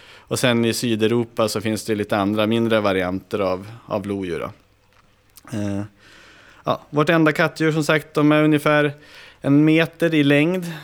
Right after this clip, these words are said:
eh, och de, eh, har en mankhöjd på sextio sjuttio centimeter, det vill säga nu, ja, om man tänker en större hund. Eh, väger kanske mellan tjugo och trettio kilo för hannar, eh, och honor brukar väga lite mindre, mellan femton och tjugo kilo.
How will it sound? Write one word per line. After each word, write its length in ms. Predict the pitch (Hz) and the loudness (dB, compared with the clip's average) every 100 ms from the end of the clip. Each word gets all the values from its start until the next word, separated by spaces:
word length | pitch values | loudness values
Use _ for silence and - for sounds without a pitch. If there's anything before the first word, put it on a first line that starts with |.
| - | -10
eh, 460 | 151 135 127 127 127 135 - | -6 -2 -2 -2 -6 -12 -14
och 360 | - 135 135 - | -4 -4 -4 -10
de, 360 | 135 131 131 131 | -2 2 2 2
eh, 60 | 127 | 2
har 360 | 127 113 120 | 2 0 0
en 100 | 139 | 2
mankhöjd 520 | 139 123 117 139 139 | 2 2 0 0 0
på 80 | 131 | -2
sextio 400 | - 131 - 127 | -4 -4 -4 -6
sjuttio 320 | - 117 - | -6 -6 -8
centimeter, 540 | 117 110 117 123 107 117 | -6 -6 -4 -4 -4 -4
det 60 | |
vill 100 | 117 | -4
säga 280 | 113 110 113 | 0 0 0
nu, 160 | 117 104 - | -2 -6 -6
ja, 120 | 127 | -6
om 80 | - | -2
man 100 | 123 | -2
tänker 280 | 127 120 123 | 0 0 0
en 80 | 113 | -2
större 320 | - 110 104 | 0 0 0
hund. 360 | 117 107 98 113 _ - - - - - - - | -2 -2 -4 -8 _ -20 -20 -20 -20 -20 -20 -8
Eh, 500 | 113 110 107 107 110 113 117 _ _ - | -2 0 2 0 -2 -6 -14 _ _ -2
väger 480 | 135 139 143 139 135 | 2 4 4 2 2
kanske 560 | 160 143 143 143 139 139 | 2 0 2 2 2 0
mellan 340 | 143 139 139 | 0 2 2
tjugo 360 | 139 151 135 143 | 0 -2 0 0
och 80 | 139 | 2
trettio 320 | 143 - 143 | -2 -2 -4
kilo 400 | 147 143 143 143 | 0 2 2 0
för 140 | 143 | 0
hannar, 600 | 143 139 127 131 143 147 139 - - | 0 2 2 2 0 -2 -8 -16 -10
eh, 220 | 139 131 | -6 -4
och 500 | 123 131 120 - - - - | -4 -2 -4 -6 -18 -16 -4
honor 340 | 147 127 131 | -2 0 0
brukar 260 | 127 127 127 | 0 0 2
väga 220 | 120 117 | 2 2
lite 220 | 120 117 | 0 -2
mindre, 360 | 113 117 110 110 | -2 0 0 0
mellan 360 | 117 110 107 | 0 -2 -2
femton 420 | 107 110 104 113 113 | -2 -4 -2 -4 -2
och 100 | 107 | -4
tjugo 320 | 110 107 107 | -6 -6 -6
kilo. 380 | 107 95 - | -6 -6 -8